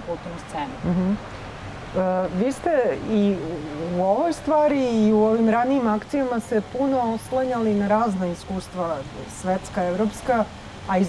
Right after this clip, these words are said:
Speaker 2: nek-, čini mi se iz regiona neposredno na hrvatska iskustva, oni su nekako uvek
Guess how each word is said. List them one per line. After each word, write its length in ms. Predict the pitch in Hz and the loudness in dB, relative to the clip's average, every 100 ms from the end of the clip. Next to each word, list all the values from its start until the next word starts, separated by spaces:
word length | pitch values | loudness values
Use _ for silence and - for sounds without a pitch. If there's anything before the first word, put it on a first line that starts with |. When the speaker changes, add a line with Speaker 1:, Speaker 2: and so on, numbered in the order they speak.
| 180 | 4
Speaker 2:
nek-, 340 | 220 214 214 - 208 202 - | 2 2 -6 -4 -4 -2 0
čini 180 | 226 | 0
mi 80 | 240 | 2
se 140 | 220 214 | 0 0
iz 80 | |
regiona 680 | 196 208 190 202 208 226 220 - - 202 - | 2 2 4 4 4 4 4 0 -6 -10 -2
neposredno 760 | 208 208 208 226 - 208 202 | 4 4 4 -2 2 4 4
na 140 | 202 196 | 4 2
hrvatska 520 | 220 202 190 - 175 | 2 2 2 -2 -4
iskustva, 500 | 160 - 190 196 202 | -4 -4 -4 -2 0
oni 140 | 202 | 0
su 140 | 190 202 | 0 0
nekako 340 | 202 214 196 | 0 0 2
uvek 200 | 208 208 | 4 4